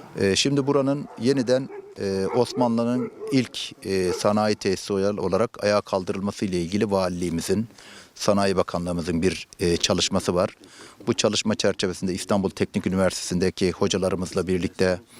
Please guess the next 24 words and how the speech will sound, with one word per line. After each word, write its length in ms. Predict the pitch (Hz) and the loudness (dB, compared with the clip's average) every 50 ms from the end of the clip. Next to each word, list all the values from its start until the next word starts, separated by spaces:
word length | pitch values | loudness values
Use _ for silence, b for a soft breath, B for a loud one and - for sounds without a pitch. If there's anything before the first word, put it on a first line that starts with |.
| B B B B | B B B B
hazırladığımız 800 | - - 101 98 - 98 87 92 90 80 98 92 90 92 110 82 80 | -2 0 0 2 2 2 2 2 0 0 0 0 0 0 -2 0 0
bir, 300 | 95 90 80 - - - - - - - | 0 0 0 -2 -8 -14 -18 -12 -6 -2
e, 200 | 90 90 87 82 | 0 2 2 0
koruma 400 | - - - 98 98 98 107 104 | 0 0 2 4 4 4 2 2
projemiz 500 | - 107 95 - - 90 78 80 73 80 | 0 -4 -4 -4 -4 -4 -6 -6 -2 0
var. 260 | 98 113 117 - - B B B B B B B B B B B B - | 0 0 0 -4 -12 B B B B B B B B B B B B -4
Bu 260 | 107 113 127 160 147 | 0 2 2 2 2
projeyi 880 | - - 139 143 123 101 107 98 90 85 85 - - 92 92 95 92 - | 4 4 4 4 4 4 2 2 2 0 -4 -6 -4 0 2 2 2 2
ilerleterek, 960 | 98 98 98 104 104 101 107 113 110 - 113 107 127 123 - - - - - - - | 2 4 4 4 4 4 2 0 0 2 2 2 0 -2 -6 -12 -18 -18 -20 -12 -6
e, 60 | - 92 90 110 110 110 - - 90 90 90 90 90 90 90 90 - - | -4 -2 -2 0 0 0 -2 -2 -2 -2 -2 -2 -2 -4 -4 -4 0 2
burayı 380 | 131 110 98 104 113 120 110 - _ - | 2 2 2 2 0 -2 -4 -6 _ -4
Türkiye, 600 | - 120 110 - - 104 92 90 87 82 76 - - _ - - - | -2 -2 -2 -2 -2 0 2 2 2 0 -2 -4 -10 _ -12 -6 -4
e, 680 | 90 87 85 85 82 82 80 80 80 80 82 82 - B B B B B B B B B | -2 0 0 0 0 0 0 0 -2 -4 -4 -6 -8 B B B B B B B B B
hazineleri 640 | - - 101 87 95 95 90 95 92 87 101 98 98 | 0 0 2 2 2 2 2 2 2 2 2 2 0
arasında, 580 | 90 90 87 - - 90 87 101 120 127 123 - - _ - - - 92 | 0 0 -2 -2 -4 -4 -2 0 0 0 0 -2 -8 _ -20 -16 -10 -6
e, 280 | 95 92 92 87 82 | -4 -2 -2 0 2
değerli 400 | 98 104 104 104 107 104 104 95 | 2 4 4 4 2 2 0 -2
bir 60 | 92 | -4
şekilde 540 | 87 - - - - 92 90 107 120 120 110 - - - - - - - 107 110 | -2 -2 -4 -4 -4 -4 0 2 2 2 2 -2 -8 -18 -20 -20 -20 -14 -4 -2
hazineleri 480 | 101 87 90 98 95 95 92 98 101 | -2 0 2 0 0 2 2 2 2
arasına 340 | 101 90 82 - - 107 117 | 2 0 0 0 0 0 0
kazandırmak 580 | - - 92 95 95 92 92 95 92 95 87 - | 2 0 0 2 0 0 0 0 0 -2 -2 -4
istiyoruz. 400 | - - 85 87 87 104 104 110 | -6 -4 -2 0 0 0 0 0
Bugün 300 | 113 113 120 117 143 | 2 2 2 0 0